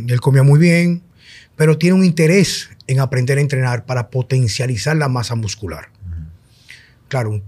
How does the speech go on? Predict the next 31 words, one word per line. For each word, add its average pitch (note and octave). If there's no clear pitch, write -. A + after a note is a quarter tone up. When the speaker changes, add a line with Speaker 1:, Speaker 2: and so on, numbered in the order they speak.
Speaker 1:
un A2+
muchacho A2+
que A#2
ya A2+
con A#2
mucha A#2
fuerza, D3
una C3
tremenda B2+
condición C3
física, D#3
porque G#2+
aparte A2
hace A#2
muchas B2+
campañas B2+
de B2+
entrenamiento B2+
en A#2
el A#2
ejército. D#3
Y F3
me F3+
salió G#3
de C3
forma F3
espontánea D#3
decirle D3+
a G2+
él, E2
"Mira, C#3